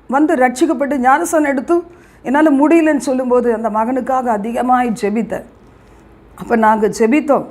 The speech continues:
நான் அந்த மகன் படிப்படியா வழி நடத்த கொண்டு, பட்டு கொண்டு வரும்போது, அதே சகோதரி வேற ஒரு இடத்துக்கு டைவர்ட் பண்ணி, கடைசியில இந்த நாள்ல இயேசுவையும் இழந்து, அவன் ஒரு முஸ்லீமாக,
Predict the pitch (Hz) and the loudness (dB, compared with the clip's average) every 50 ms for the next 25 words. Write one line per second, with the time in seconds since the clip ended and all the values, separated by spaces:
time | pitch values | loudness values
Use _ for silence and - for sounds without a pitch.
0 | - - - _ _ _ _ - - - - _ - - 262 262 240 202 202 220 | -16 -20 -20 _ _ _ _ -20 -20 -20 -20 _ -6 -2 0 0 2 2 0 0
1 | 233 240 214 202 202 214 240 277 330 294 262 - 254 254 262 320 262 - 302 262 | -2 -2 -2 0 0 0 0 2 0 0 2 2 2 2 2 0 0 0 -2 0
2 | 277 277 247 220 226 240 277 277 277 262 247 240 240 226 - 220 214 208 208 196 | 2 2 2 2 2 0 0 -2 -2 -2 -2 -2 -4 -6 -6 -6 -6 -6 -6 -6
3 | 180 170 - - - _ _ - 220 214 214 - 254 247 240 226 208 202 190 196 | -8 -10 -12 -20 -20 _ _ -6 -6 -4 -4 -4 -4 -2 -2 -2 0 0 2 2
4 | 233 262 277 285 262 208 196 175 - - - - - - - - - - - - | 2 2 2 2 2 2 0 -4 -8 -10 -16 -20 -20 -20 -20 -20 -18 -6 -4 -2
5 | 202 214 277 330 349 339 - 294 262 269 269 247 269 262 240 202 202 233 - - | 0 0 2 2 2 2 2 2 2 0 -2 -2 -2 -2 -2 -2 -2 -4 -6 -10
6 | - - - 220 262 302 302 277 254 240 226 226 226 233 233 240 226 233 233 202 | -14 -10 -6 -2 -2 0 0 0 0 0 0 0 0 -2 -2 -2 0 0 0 0
7 | 175 185 214 214 214 220 233 220 214 - 202 202 190 190 214 - - - - - | 2 2 2 2 2 2 0 -2 -2 -4 -4 -4 -4 -4 -6 -8 -12 -18 -20 -20
8 | - - - - - _ - 208 202 214 226 240 233 254 269 262 247 220 214 208 | -20 -20 -20 -20 -20 _ -4 -2 0 2 2 2 2 2 2 2 2 0 0 0
9 | 196 202 233 262 254 226 202 190 202 220 247 254 254 - 277 277 285 285 285 262 | 2 2 2 2 0 -2 0 0 0 0 0 0 -2 -2 -2 -2 0 0 0 0
10 | 247 254 233 247 254 240 311 294 226 208 214 254 - - - - - - _ - | 2 2 2 2 2 2 2 4 4 4 2 0 -2 -8 -16 -20 -20 -20 _ -6
11 | 202 208 202 202 202 208 202 208 233 233 233 - 269 294 285 262 254 233 220 202 | -4 -4 -2 0 0 0 0 0 -2 -4 -4 -4 -4 -2 0 2 2 2 2 2
12 | 196 226 196 180 160 | 0 -2 -4 -4 -6